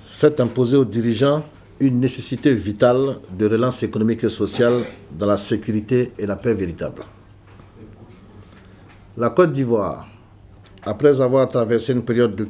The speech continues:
troubles préjudiciables, s'est résolument engagée sur cette voie incontournable en déployant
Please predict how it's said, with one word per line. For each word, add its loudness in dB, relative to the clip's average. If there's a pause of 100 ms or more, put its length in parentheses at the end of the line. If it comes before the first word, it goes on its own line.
troubles 4
préjudiciables, -2 (1400)
s'est -4
résolument 4
engagée 2
sur -6
cette 0
voie 2
incontournable 0 (600)
en 2
déployant 2